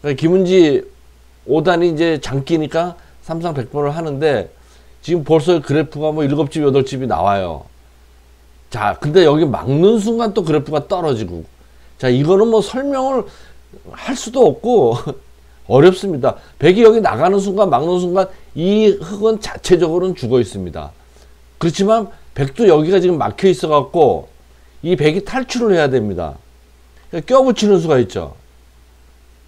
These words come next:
자, 이때 여러분 그래프 한번 보세요.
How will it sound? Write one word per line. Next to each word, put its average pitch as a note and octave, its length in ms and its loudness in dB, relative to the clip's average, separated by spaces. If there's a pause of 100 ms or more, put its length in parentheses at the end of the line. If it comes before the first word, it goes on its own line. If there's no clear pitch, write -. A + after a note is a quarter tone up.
(520)
자, F#2+ 380 -8 (200)
이때 A3 460 4
여러분 E3 360 6
그래프 G#3+ 460 6
한번 G3 400 2
보세요. C#3 600 2